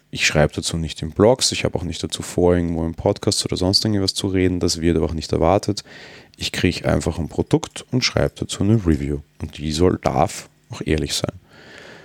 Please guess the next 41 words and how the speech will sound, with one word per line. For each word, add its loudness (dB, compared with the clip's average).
Naja 6
gut, 0
probieren 6
wir 2
das -2
mal. -6
Hab -18
dann 2
irgend 0
so 0
einen -2
U-S-B-C-Teil 4
bekommen, 0
das -4
ich -8
getestet 0
hab, 2
damals -2
noch -4
auf -2
meinem 0
alten 0
MacBook, 0
dem -6
zwölf 4
Zöller. 2
War 4
okay, 6
hab 4
das 0
in 0
der 2
Review 4
auch -2
hineingeschrieben, 2
zwei -4
Fotos 0
dazu -6
gemacht, -2
zack, 0
erledigt. 0